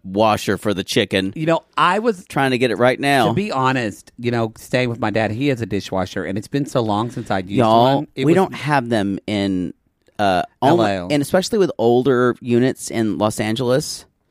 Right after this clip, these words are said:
Speaker 2: We don't have dishwashers.
Speaker 1: We don't have dishwashers.
Speaker 2: We don't have
Speaker 1: We don't
Speaker 2: wash-,
Speaker 1: have units,
Speaker 2: washers and
Speaker 1: washer and
Speaker 2: dryers.
Speaker 1: dryer in our units. It's not a thing.
Speaker 2: Many of us don't even have central, I don't, you don't
Speaker 1: I
Speaker 2: have
Speaker 1: don't
Speaker 2: it.
Speaker 1: have central
Speaker 2: You don't
Speaker 1: air.
Speaker 2: have central air and heat.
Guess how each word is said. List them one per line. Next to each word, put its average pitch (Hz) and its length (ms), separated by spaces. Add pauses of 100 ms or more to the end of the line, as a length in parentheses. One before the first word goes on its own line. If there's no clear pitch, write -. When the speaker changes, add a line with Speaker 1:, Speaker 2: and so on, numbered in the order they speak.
(200)
Speaker 2:
We 120 100
don't 110 100
have 101 100
dishwashers. 131 520
Speaker 1:
We 143 60
don't 135 160
have 139 160
dishwashers. 117 380
Speaker 2:
We 127 80
don't 127 140
have 127 80
Speaker 1:
We 123 60
don't 120 200
Speaker 2:
wash-, - 40
Speaker 1:
have 135 280
units, 127 180
Speaker 2:
washers 123 320
and 113 160
Speaker 1:
washer 127 320
and 131 80
Speaker 2:
dryers. - 20
Speaker 1:
dryer 117 320
in 117 80
our 117 80
units. 110 680 (480)
It's 120 160
not 139 200
a 123 40
thing. 101 540
Speaker 2:
Many 170 220
of 214 80
us - 180
don't 143 300
even 139 180
have 135 160
central, 117 480
I 101 160
don't, 135 320
you 113 140
don't 123 140
Speaker 1:
I - 20
Speaker 2:
have 127 80
Speaker 1:
don't 143 60
Speaker 2:
it. - 20
Speaker 1:
have 151 100
central 113 300
Speaker 2:
You 85 80
don't 90 80
Speaker 1:
air. 135 60
Speaker 2:
have 120 120
central 117 320
air 127 220
and 117 100
heat. 160 300